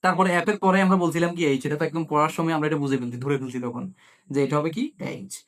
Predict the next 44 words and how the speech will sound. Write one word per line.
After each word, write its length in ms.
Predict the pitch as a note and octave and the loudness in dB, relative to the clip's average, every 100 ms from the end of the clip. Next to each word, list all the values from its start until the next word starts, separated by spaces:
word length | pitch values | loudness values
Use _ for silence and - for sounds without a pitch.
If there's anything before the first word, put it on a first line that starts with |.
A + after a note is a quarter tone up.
| _ _ _ | _ _ _
আর 240 | - B2+ B2+ - - F3 | 0 0 0 -6 0 2
এরপরে 280 | F#3+ G#3 A3 B3 _ _ - | 4 4 4 0 _ _ 2
পাঁচ 180 | E3 E3 F3+ | 2 2 2
নাম্বার 220 | F3+ G#3+ A#3 | 4 4 2
হচ্ছে 160 | A#3+ B3 A#3+ | 0 -2 0
তোমার 180 | G#3+ G#3 | 2 2
এখানে 260 | G3 G#3 G3 F#3+ A#3+ | 0 -2 -2 -2 -4
আমরা 320 | - C#3+ D3 D#3 C#3+ | -4 -2 2 2 0
একটু 140 | C#3+ E3+ D3+ | -2 0 0
আরেকটু 320 | E3 - F3 D3+ | 0 -2 -4 -2
ভালো 120 | C#3 | 0
করে 100 | B2+ B2+ | 0 -2
দেখি, 120 | B2+ C3 | -2 -2
আমাদের 160 | D3 D3 | -2 -2
এখানে 180 | D#3 E3 | -2 -2
কোনটা 180 | D3+ C#3+ D3+ | -2 -2 -2
কোনটা 180 | D#3+ E3+ | -2 -2
গেল, 120 | D#3+ F3 B3 - _ - | -2 -2 -6 -10 _ -6
এই 60 | C#3 | -2
যে 60 | C#3 C3 | -2 0
বি 120 | D#3 C#3 | -2 0
গেল, 120 | D3 D#3+ G#3+ D#3 | 2 2 0 -2
এফ 100 | C#3 C#3+ C#3 | -4 -2 0
গেল, 160 | D#3 F#3 A#3 - D3+ | 2 2 -2 0 2
এইচ 140 | D3+ D3 D3 | 2 0 -2
গেল, 120 | B2 B2 | -2 0
কেমন? 200 | F#3 B3 - - _ C3+ | -2 -4 -6 -20 _ -2
বি 80 | D3 C#3+ | 0 2
গেল, 120 | C#3+ D#3 | 2 0
এফ 80 | C#3+ C#3+ | 0 0
গেল, 120 | D#3+ D3 | 2 2
এইচ 100 | B2+ | 2
গেল, 140 | D3 F3+ A#3+ C#4+ - - _ | -2 0 -2 -4 -18 -20 _
আহ, 280 | C3+ B2+ B2+ C#3 C#3 | -2 0 0 0 0
ডি 80 | D3+ | 2
গেল, 100 | C#3+ B2+ | 2 2
কেমন? 200 | E3 A#3+ - | 0 -2 -4
তাহলে 180 | D3 D3+ | 0 2
আর 60 | D3 - | 2 0
থাকে 160 | D3 E3 | -4 -4
কি? 80 | A3 C4+ | -6 -4
এই 40 | D3 | -4
যে 60 | D3 | -4
for, 200 | D#3 D3 | 0 0